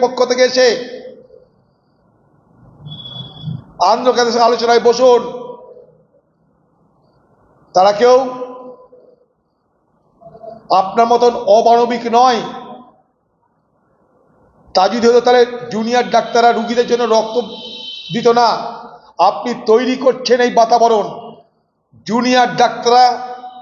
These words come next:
যাতে বাধ্য হয় আন্দোলন করতে, তার জন্য এটা এক ধরনের প্রভোকেশন, আপনার পক্ষ থেকে উত্তেজনা তৈরি করার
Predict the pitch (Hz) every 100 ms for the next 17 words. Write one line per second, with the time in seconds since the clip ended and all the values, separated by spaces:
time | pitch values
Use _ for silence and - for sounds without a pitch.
0 | - _ - 214 233 - - 226 - 262
1 | 214 240 - 220 233 240 233 233 254 233
2 | - - - - 208 208 240 233 208 202
3 | 233 - 208 208 226 233 233 226 208 247
4 | 240 233 233 - 214 - 226 226 226 -
5 | 226 226 226 220 - - 220 226 - 226
6 | 233 226 220 214 220 220